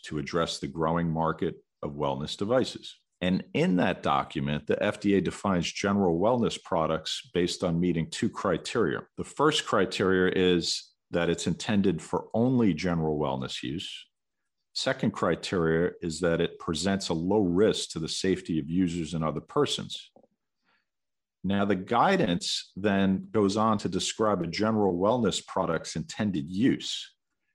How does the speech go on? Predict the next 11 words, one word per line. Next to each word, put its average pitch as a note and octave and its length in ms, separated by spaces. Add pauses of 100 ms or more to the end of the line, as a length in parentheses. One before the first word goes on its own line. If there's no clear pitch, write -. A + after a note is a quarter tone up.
(200)
And E2+ 160
they F#2 120
describe C3 680
it D#2+ 80
as, C#2 480 (300)
there's D#2+ 240
two A#2 160
components. - 600
So - 120
number F2+ 300
one, G2+ 500